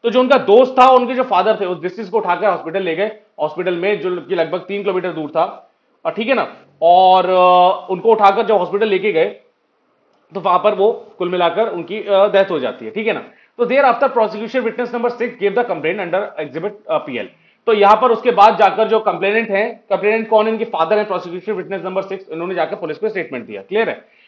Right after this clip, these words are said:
So in the complaint इन्होंने क्या पुलिस में, अ, इन्होंने क्या बोला कि he did not make any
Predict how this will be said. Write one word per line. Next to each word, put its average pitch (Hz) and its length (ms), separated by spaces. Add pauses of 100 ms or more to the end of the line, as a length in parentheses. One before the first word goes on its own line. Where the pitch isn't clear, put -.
(140)
So 285 60
in 269 80
the - 80
complaint 226 400 (300)
इन्होंने 302 220
क्या 294 200
पुलिस 254 460
में, 285 160
अ, 240 220
इन्होंने 240 260
क्या 247 160
बोला 190 240
कि - 440
he 269 160
did 285 140
not 311 140
make 277 260
any 285 100